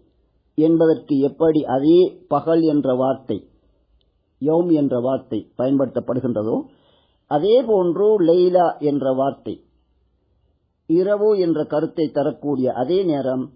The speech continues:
இரவு பகல் ஆகிய இரண்டையும் சேர்த்து குறிக்கக்கூடிய முழுமையான நாள் என்பதை சொல்லுவதற்கும் அது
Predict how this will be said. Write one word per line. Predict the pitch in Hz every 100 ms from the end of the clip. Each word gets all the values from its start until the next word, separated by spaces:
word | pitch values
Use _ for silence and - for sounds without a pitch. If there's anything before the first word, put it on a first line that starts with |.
| _ _
இரவு | 160 185 196 202 202
பகல் | 180 165 165 170
ஆகிய | - 147 139 139
இரண்டையும் | 139 160 175 175 175 175 160 -
சேர்த்து | 156 165 -
குறிக்கக்கூடிய | 139 147 143 160 - 143 147 143 131
முழுமையான | 131 151 170 170 170 165 160 151
நாள் | 131 131 139 151 123 - _ _ _ _ _
என்பதை | 147 147 139 127 117
சொல்லுவதற்கும் | 143 147 147 127 - 185 151
அது | 131